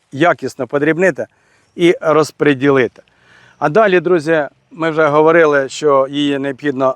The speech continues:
заробити. Ну, якщо ви не працюєте там по системі no-till чи по системі strip-till,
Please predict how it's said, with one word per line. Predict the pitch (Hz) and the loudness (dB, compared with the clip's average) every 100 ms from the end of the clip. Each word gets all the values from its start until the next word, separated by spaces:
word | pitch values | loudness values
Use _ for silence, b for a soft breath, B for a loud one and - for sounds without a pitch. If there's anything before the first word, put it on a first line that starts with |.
| - | -4
заробити. | 139 156 151 135 147 127 143 147 _ _ _ _ _ _ - | 0 2 4 4 2 2 -4 -8 _ _ _ _ _ _ -4
Ну, | 160 | 2
якщо | 147 151 - 165 | 4 2 2 0
ви | 147 | 2
не | 139 | 0
працюєте | 135 143 - 151 131 131 | -2 -4 -2 -2 -2 -2
там | 139 123 | -2 -2
по | 139 | -2
системі | 147 127 156 139 135 | -2 -2 0 0 2
no-till | 139 139 - 175 160 | 2 2 0 2 2
чи | - 135 | 0 -6
по | 131 | -6
системі | - 135 - 143 131 | -6 -8 -2 -2 -2
strip-till, | - 143 123 - 185 165 | -4 -4 -4 -2 2 2